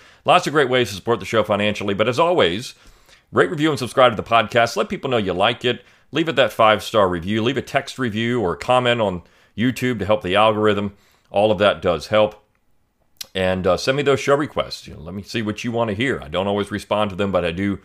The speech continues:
read what you send. So I like to keep the show fresh, and that's a great way to do it. Now, this week is going to be an interesting week because I'm going to be talking about the split in American conservatism. Now, the,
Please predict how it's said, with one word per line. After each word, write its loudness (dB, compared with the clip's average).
read -2
what -4
you -10
send. -2
So -2
I -2
like 2
to -18
keep -8
the -10
show -2
fresh, 0
and -6
that's -4
a -4
great -2
way 0
to -4
do -4
it. -8
Now, 0
this 2
week 4
is 0
going 2
to 0
be 2
an 0
interesting -2
week -4
because 0
I'm 0
going 0
to -4
be -6
talking 0
about 2
the 0
split 0
in -2
American 4
conservatism. -6
Now, 0
the, 2